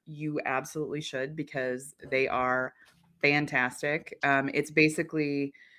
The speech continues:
someone running the account and making terrible, like, Microsoft Paint artistry out of, like, players' names or plays. And they actually took part in the release, um, the schedule release videos for, uh, the Denver Nuggets and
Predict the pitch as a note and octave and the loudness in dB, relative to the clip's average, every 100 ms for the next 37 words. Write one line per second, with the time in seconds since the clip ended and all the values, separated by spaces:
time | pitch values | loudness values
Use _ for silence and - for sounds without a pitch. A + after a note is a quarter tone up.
0 | _ - E3 D#3+ D3+ C#3+ D3 C#3+ C3+ C3 | _ 0 2 4 4 4 4 2 2 0
1 | C#3+ B2+ C3 C#3 - C3+ C3 B2+ B2+ A2 | -2 -2 -2 -4 -4 -2 -2 -4 -6 -10
2 | - C#3+ C#3 C3+ C3 B2+ - C#3+ C3+ C#3 | -8 -2 -2 -2 -6 -8 -2 2 4 4
3 | C#3+ D3 C#3+ B2+ C3+ C3 C3 C3+ - C3+ | 2 2 2 0 -2 -4 -4 -6 -4 -4
4 | - - C3+ C3 - _ _ - _ _ | -6 -10 -6 -6 -8 _ _ -20 _ _
5 | _ _ C#3+ C#3+ D3 - - E3 E3+ F3 | _ _ 6 6 4 0 -2 2 2 2
6 | F#3 F#3 D3 C#3 C3+ C3+ C3+ B2 - D3 | -2 -4 0 2 2 2 -2 -2 0 2
7 | C3+ C#3 C#3+ C#3 C3 C3 C#3 C#3+ A#2+ - | 4 2 0 0 0 0 0 -2 -6 -8
8 | - C3 B2+ C3 C3+ C#3+ C3+ A#2+ B2+ - | 0 2 4 4 2 2 -2 -4 -8 -14
9 | - - D#3+ F3+ F3+ F3+ F3+ G3 G3 G3 | -20 -6 4 6 6 4 2 -2 -2 -2
10 | F#3 - D3+ D#3 - D#3 D3+ D#3+ D#3 D#3 | -6 0 2 2 0 0 0 0 0 0
11 | D#3 F#3+ A3 - - - _ - D3+ D3 | 0 -2 -6 -10 -16 -20 _ -2 0 2
12 | C#3 C#3+ C#3 D3 - _ E3+ - B3+ C4 | 0 -4 -6 -10 -12 _ -4 4 6 6
13 | F3 D#3 C#3+ D3+ - D3+ C#3+ C#3 C#3+ - | 2 2 -2 -4 0 2 4 2 0 -4
14 | D3 C#3 C#3 C3+ - C#3 C#3 C#3 D3+ D#3 | 0 2 2 0 -2 -4 -2 2 2 2
15 | D3+ C#3+ C#3+ C#3+ - D3 D3 C#3+ C#3 C#3 | 2 2 0 -2 0 2 2 2 0 -4